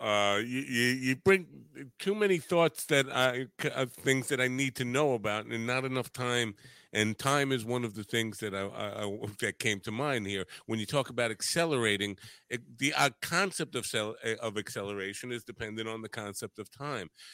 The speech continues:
So when you're doing this thing, is there time, and is the ti-, do you experience time when you're doing the out-of-body travel? And, uh, when you're done with it, is there a difference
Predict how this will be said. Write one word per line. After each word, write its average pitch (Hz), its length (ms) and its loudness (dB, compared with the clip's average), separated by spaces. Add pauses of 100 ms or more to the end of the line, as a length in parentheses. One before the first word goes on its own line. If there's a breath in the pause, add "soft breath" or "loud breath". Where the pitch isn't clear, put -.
(180 loud breath)
So 123 120 -6
when 156 280 0
you're 175 120 6
doing 151 400 2
this 107 200 -4
thing, 101 260 -4 (100)
is 139 240 0
there 143 160 4
time, 117 580 -4 (340 soft breath)
and 110 380 4 (360)
is 113 320 0
the 110 180 -14
ti-, 131 840 -6 (140)
do 123 80 2
you 123 120 8
experience 180 600 2
time 127 500 0
when 113 160 -4
you're 104 260 0 (100)
doing 110 360 -2
the 98 200 -6
out-of-body 98 640 -8
travel? 123 440 -2
And, 110 480 2 (420 loud breath)
uh, 104 380 4 (300)
when 123 560 2
you're 117 360 4 (220)
done 143 320 4
with 98 200 -6
it, 92 160 -6 (800)
is 107 240 0
there 107 300 2
a 101 180 0
difference 110 580 -2